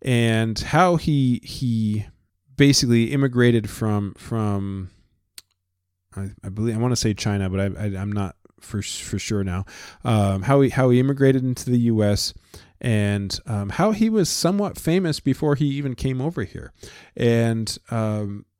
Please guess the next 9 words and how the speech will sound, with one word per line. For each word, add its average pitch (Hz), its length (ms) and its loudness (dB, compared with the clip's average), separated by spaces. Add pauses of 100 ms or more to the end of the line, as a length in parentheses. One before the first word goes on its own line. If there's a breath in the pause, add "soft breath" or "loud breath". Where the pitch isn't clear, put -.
(220)
again, 127 320 2
five 143 420 0
stars 131 500 2
all 120 180 -2
the 127 60 0
way 131 160 2
around 113 440 2
for, 101 640 -2 (120)
um, 87 460 -8